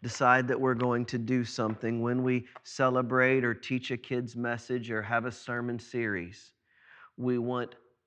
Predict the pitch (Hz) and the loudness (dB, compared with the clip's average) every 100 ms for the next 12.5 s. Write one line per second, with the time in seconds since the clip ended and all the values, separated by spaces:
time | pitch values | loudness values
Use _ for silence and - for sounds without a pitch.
0 | _ 113 120 135 147 - 120 120 120 123 | _ -2 2 2 0 -2 -6 -6 -4 -2
1 | 127 120 - 120 113 101 - 101 82 92 | -2 -4 -8 -6 -6 -8 -6 -4 -4 -10
2 | - - _ _ - - - - 127 123 | -16 -20 _ _ -20 -20 -20 -6 -2 0
3 | 120 - 156 151 135 120 113 107 - - | 0 -2 0 2 2 2 2 0 -2 -8
4 | 123 120 113 113 - - 113 - 113 104 | -4 -2 0 -2 -4 -4 -4 -2 -2 -2
5 | 98 - 78 - _ _ - - - - | -2 -8 -12 -16 _ _ -20 -20 -8 2
6 | 127 139 143 151 147 143 147 160 160 139 | 2 2 0 2 2 2 2 2 2 0
7 | 135 131 - 113 82 95 - - _ - | -2 -4 -6 -6 -6 -10 -18 -20 _ -20
8 | - _ - 135 151 156 120 110 104 110 | -20 _ 4 6 6 4 4 2 0 -2
9 | - _ _ _ _ _ - 113 107 127 | -14 _ _ _ _ _ -6 -4 2 4
10 | 127 139 151 147 _ _ - - 135 135 | 4 2 0 -6 _ _ -10 0 2 2
11 | 135 135 _ _ - 113 107 104 107 127 | 0 -4 _ _ -6 -2 0 0 -2 -2
12 | 127 107 92 90 | -6 -4 -4 -6